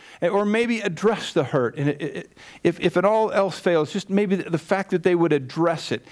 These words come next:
and help them with their hurts. There's, this year, this church has helped more people. You, you can talk to Crystal and, and to, to Candace and to Julie and, and Sheila and, and everyone in our office. This year, we have helped more people,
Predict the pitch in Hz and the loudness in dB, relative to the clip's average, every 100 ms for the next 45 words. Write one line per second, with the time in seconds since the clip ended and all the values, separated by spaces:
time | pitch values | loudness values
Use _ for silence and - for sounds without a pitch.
0 | - - 143 - 202 202 190 165 156 156 | -10 -2 -2 2 -2 0 2 2 2 0
1 | 135 151 127 - 147 147 - - - - | 0 0 -2 0 -2 -2 -6 -20 -20 -20
2 | - 185 233 - 226 196 208 202 - 208 | -2 0 2 2 2 4 2 0 0 0
3 | - 160 185 160 - 170 196 214 214 233 | 0 2 2 0 2 4 4 0 0 -2
4 | 202 - 95 - _ _ _ _ 160 165 | 0 -2 -6 -10 _ _ _ _ 0 2
5 | 190 190 180 196 185 180 - 190 - 190 | 2 2 2 0 0 -4 2 0 2 0
6 | 175 147 143 147 135 - 120 - 127 - | 2 0 0 0 0 0 -2 -2 -6 -2
7 | 180 180 170 135 120 127 135 175 180 165 | 0 0 0 -2 0 0 2 4 4 2
8 | 131 127 - - - - 139 123 - - | -2 -6 -20 -20 -8 -2 0 0 -4 2
9 | 185 180 156 127 131 127 - 180 185 175 | 4 4 2 0 -2 -4 -2 0 2 2
10 | 160 139 101 156 156 139 123 170 190 196 | 0 -2 -2 -2 -4 -6 -10 -2 -2 0
11 | 202 180 170 151 156 151 - 165 165 196 | -2 2 0 0 0 -2 0 0 2 4
12 | 226 247 247 226 208 196 113 | 2 0 -4 -2 0 0 -4